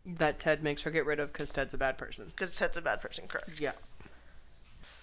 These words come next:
Speaker 2: But she also has a couple small dogs that could probably fit into a large mailbox. Like
Speaker 1: Right,
Speaker 2: a
Speaker 1: 'cause
Speaker 2: package box, you know?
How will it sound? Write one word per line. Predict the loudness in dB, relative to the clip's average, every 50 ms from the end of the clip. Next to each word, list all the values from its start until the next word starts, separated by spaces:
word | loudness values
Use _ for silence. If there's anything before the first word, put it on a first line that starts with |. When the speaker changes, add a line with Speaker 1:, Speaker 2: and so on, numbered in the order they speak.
| -16 -18 -12 2
Speaker 2:
But | 4 10 12
she | 12 12
also | 12 12 12 12 12
has | 12 12 12
a | 8
couple | 6 4 4 4
small | 2 8 10 10 10 10
dogs | 10 4 0 -2 0
that | 0 -2 -2 -2
could | -4 -6 0
probably | 4 6 6 6 4 2 -4 -6 -6
fit | -2 0 0 0
into | 0 -4 -4 -4 -2 -2
a |
large | 0 2 2 2 2 0 -2
mailbox. | 0 0 0 0 -2 -2 -4 -2 0 0 2 2 0 -2 -4 -10 -10 2 4
Like | 6 6
Speaker 1:
Right, | 6 6
Speaker 2:
a |
Speaker 1:
'cause | 6 8 12 12
Speaker 2:
package | 12 12 12 12 6 0 0 -2
box, | 0 0 0 0 0 0 0 2
you | 2
know? | 2 2 0